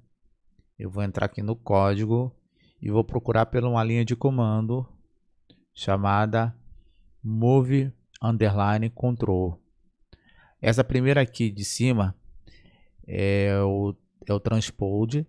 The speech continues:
e é, essa linha de comando de baixo é a oitava. No final aqui também eu vou ter que acrescentar o underline P X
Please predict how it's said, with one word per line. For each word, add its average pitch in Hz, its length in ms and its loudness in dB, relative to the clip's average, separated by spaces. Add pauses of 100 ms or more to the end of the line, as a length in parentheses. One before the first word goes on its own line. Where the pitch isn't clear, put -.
(420)
e 113 160 0
é, 104 160 2
essa 107 220 0
linha 123 180 4
de 147 80 2
comando 123 300 2
de 113 80 -2
baixo 101 560 2
é - 100 -2
a 107 60 4
oitava. 95 680 0 (720)
No 139 140 2
final 147 340 4
aqui 147 180 2
também 127 320 2
eu 127 60 0
vou 123 80 2
ter 120 140 -4
que 123 80 -2
acrescentar 113 560 -2
o 95 140 0
underline 101 800 0 (2750)
P 113 160 2
X 95 680 -6